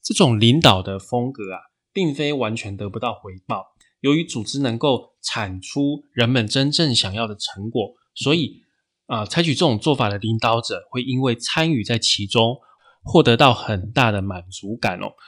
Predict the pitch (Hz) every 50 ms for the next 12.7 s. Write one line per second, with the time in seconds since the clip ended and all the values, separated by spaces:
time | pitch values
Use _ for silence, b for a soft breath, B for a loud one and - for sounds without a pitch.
0 | b b b - - - 160 156 175 156 147 160 151 131 123 - - 143 139 135
1 | 139 135 - - 165 139 113 107 104 - - 120 120 120 120 117 - - 127 120
2 | 113 110 104 101 - 107 95 - 98 98 107 107 104 104 - - - 98 95 98
3 | 95 - 107 98 b b b b b b - 220 180 131 - - - 113 - 123
4 | 95 92 - _ _ _ _ - 110 98 95 95 117 - 120 117 117 117 - -
5 | - 311 - - 131 117 107 104 110 120 131 123 107 98 - - 165 139 123 147
6 | 139 117 - - - 117 117 120 117 98 95 98 101 104 104 104 107 104 - 107
7 | 95 - - - - - - - 139 120 107 95 98 92 95 95 92 - - -
8 | 131 110 92 98 110 117 98 - - _ - - - - - - 110 92 87 -
9 | - - 110 92 - _ _ _ B B B B B B B - - 175 220 190
10 | 147 110 107 107 117 120 - - 101 95 98 104 104 110 117 107 104 107 - -
11 | 101 - 98 - - - - - - - - - - 113 101 - - - - 202
12 | 180 139 - - 92 - - 107 131 113 104 104 104 107